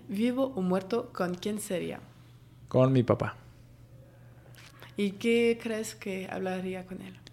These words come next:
Speaker 2: Pues, todos los temas que no pudimos platicar, importantes,
Speaker 1: Ujú.
Speaker 2: como,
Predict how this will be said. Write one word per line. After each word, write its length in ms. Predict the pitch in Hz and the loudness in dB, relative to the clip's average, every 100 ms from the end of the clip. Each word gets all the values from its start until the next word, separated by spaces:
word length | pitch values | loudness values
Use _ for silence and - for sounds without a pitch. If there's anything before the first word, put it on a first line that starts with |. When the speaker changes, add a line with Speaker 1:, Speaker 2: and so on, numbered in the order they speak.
| - - - - - - | -20 -20 -20 -18 -18 -16
Speaker 2:
Pues, 800 | - 131 131 127 127 - - - - - - - - - - - | 6 10 12 12 12 8 -2 -6 -10 -18 -20 -20 -20 -20 -12 4
todos 360 | 139 139 135 | 8 10 8
los 300 | 131 120 107 | 8 6 6
temas 320 | - 131 139 | 4 6 6
que 100 | - 117 | 4 2
no 180 | 120 | 2
pudimos 760 | 123 127 127 127 123 120 117 - | 4 4 4 4 4 2 0 -2
platicar, 500 | - 110 113 151 190 | 4 4 4 6 6
importantes, 680 | 196 143 117 123 131 - 151 | 6 6 6 6 6 6 4
Speaker 1:
Ujú. 80 | - | 4
Speaker 2:
como, 680 | 123 120 117 117 113 113 | -2 0 2 2 2 0